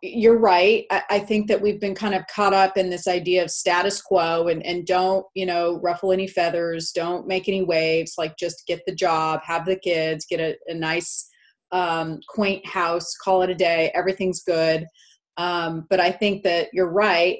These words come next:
that does lead to, uh, unfilled life. So for those that are listening today,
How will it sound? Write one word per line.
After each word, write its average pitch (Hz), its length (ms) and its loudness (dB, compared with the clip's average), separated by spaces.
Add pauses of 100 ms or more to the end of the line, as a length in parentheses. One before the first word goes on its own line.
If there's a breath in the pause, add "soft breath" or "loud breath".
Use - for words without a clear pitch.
that 175 180 0
does 185 240 0
lead 185 320 2
to, 170 480 -2
uh, 160 320 -2 (220)
unfilled 202 540 2
life. 165 440 2 (160)
So 208 420 4
for 208 180 2
those 240 360 4
that 294 100 -2
are 269 120 4
listening 214 420 4
today, 165 640 2